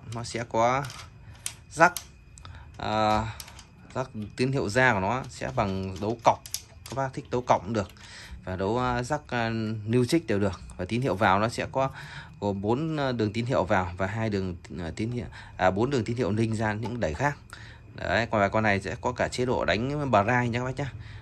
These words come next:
Đánh chập kênh, bốn kênh các bác có thể dồn lên hai kênh, đánh súp đều được nha các bác nhá. Đấy, chế độ đánh nó sẽ có rất là nhiều chế độ đánh.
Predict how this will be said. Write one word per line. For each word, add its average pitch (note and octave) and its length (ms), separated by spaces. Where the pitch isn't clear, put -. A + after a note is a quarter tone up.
Đánh A#2+ 120
chập - 240
kênh, C3 160
bốn B2 180
kênh B2 200
các B2+ 60
bác C#3 180
có A#2+ 60
thể E2 160
dồn G2+ 200
lên A2+ 80
hai B2 180
kênh, B2+ 180
đánh A#2+ 120
súp - 320
đều G#2 140
được G2+ 220
nha G#2 140
các B2 60
bác B2 40
nhá. C3 160
Đấy, G2+ 420
chế B2+ 120
độ B2 120
đánh A2+ 200
nó C#3+ 180
sẽ C3+ 200
có C3 180
rất E3 160
là D#3 60
nhiều G#2 320
chế - 220
độ A#2+ 120
đánh. A#2 240